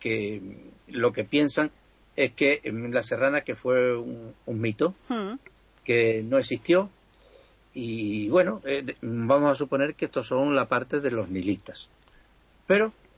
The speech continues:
Speaker 1: ¿qué ocurre? Garganta La Hoya, el que haya pasado por allí, eh, ya se da cuenta de que es un lugar misterioso.
Speaker 2: Ujú.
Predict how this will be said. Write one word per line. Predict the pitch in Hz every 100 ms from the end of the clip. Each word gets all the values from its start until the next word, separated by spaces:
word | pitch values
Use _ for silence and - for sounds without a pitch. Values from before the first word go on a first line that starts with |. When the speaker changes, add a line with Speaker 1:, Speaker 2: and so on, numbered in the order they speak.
| _ -
Speaker 1:
¿qué | 156
ocurre? | - 170 135
Garganta | 120 135 170 170
La | 165
Hoya, | 170
el | 165 151
que | 156
haya | 147 147
pasado | - - 139 139 139
por | 127 135
allí, | 113 117 117 - _ _ _
eh, | - 113 120 113 117 113 110 113 113 127 - - -
ya | 107 139
se | 170
da | 147
cuenta | 143 131 - 135
de | 123
que | 131
es | -
un | 135 127 123 113 107
lugar | 107 101 127
misterioso. | 131 110 - 95 87 87 - - -
Speaker 2:
Ujú. | 202 202 190